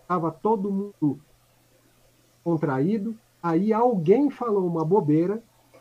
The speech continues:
e aí, literalmente, desculpa o termo, mas a verdade é essa, vamos falar português claro, deu merda. E se você, meu filho, você vai pro boteco toda noite, você imagina quanto,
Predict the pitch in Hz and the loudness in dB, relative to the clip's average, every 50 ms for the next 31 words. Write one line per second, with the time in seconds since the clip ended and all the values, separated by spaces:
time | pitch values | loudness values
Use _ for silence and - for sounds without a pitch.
0 | _ _ - 202 185 175 185 220 247 240 - 175 202 233 277 294 285 - 220 220 | _ _ -4 -2 -2 0 0 -2 -2 -4 -6 -4 0 0 0 0 0 0 -2 0
1 | 208 214 196 160 147 147 160 180 208 202 202 - - - _ _ _ _ _ _ | 0 0 -2 -2 0 0 0 0 -2 -4 -8 -14 -20 -20 _ _ _ _ _ _
2 | _ - 277 - - 254 - - 190 180 180 190 196 214 220 226 - _ - 190 | _ -10 -8 -8 -8 -10 -4 0 0 2 2 2 0 0 -2 -6 -10 _ -14 -10
3 | - 185 190 208 190 202 196 170 156 175 185 190 190 208 196 151 139 135 135 143 | -6 -4 -4 -2 -2 -2 -2 -2 -4 -4 -4 -2 -2 -2 -2 -2 -4 -6 -6 -6
4 | 165 190 185 - 170 175 165 - 185 175 - 165 180 160 - - 131 120 117 117 | -6 -6 -6 -6 -6 -8 -8 -8 -12 -10 -6 -4 -6 -6 -6 -8 -12 -12 -8 -4
5 | 165 175 180 165 151 139 127 120 110 104 104 - _ _ _ _ _ _ _ _ | -2 0 0 0 0 -2 -2 -6 -10 -12 -16 -18 _ _ _ _ _ _ _ _
6 | - - 196 196 - - 277 269 262 247 214 208 - 247 254 269 262 240 214 202 | -6 -4 -4 -2 0 0 2 4 4 2 2 2 -2 -4 -2 0 2 2 2 0
7 | - - - 160 143 131 120 113 113 117 139 185 180 - - 214 208 160 135 185 | -2 -4 -4 -4 -2 -2 -4 -8 -10 -6 -4 -4 -4 -4 -4 -4 -4 -2 -2 -2
8 | 208 226 220 - 226 208 233 254 - _ - 147 131 117 - - - - _ _ | -4 -4 -6 -6 -8 -8 -8 -12 -10 _ -6 -6 -6 -8 -10 -14 -20 -20 _ _
9 | _ _ _ _ _ _ _ _ _ - 226 262 285 220 180 156 160 185 220 214 | _ _ _ _ _ _ _ _ _ 2 4 4 4 4 2 2 4 4 4 4
10 | 175 - - - - - _ _ _ _ _ _ _ _ _ _ _ _ _ _ | 4 2 -2 -8 -20 -20 _ _ _ _ _ _ _ _ _ _ _ _ _ _
11 | _ _ _ _ _ _ _ 254 269 269 262 247 226 196 165 156 202 254 254 233 | _ _ _ _ _ _ _ -2 0 0 0 0 0 0 0 0 0 -2 -2 -4
12 | - - - - 240 269 294 285 285 - 254 220 196 | -6 -6 -6 -4 -2 0 0 -2 -2 -4 -6 -6 -6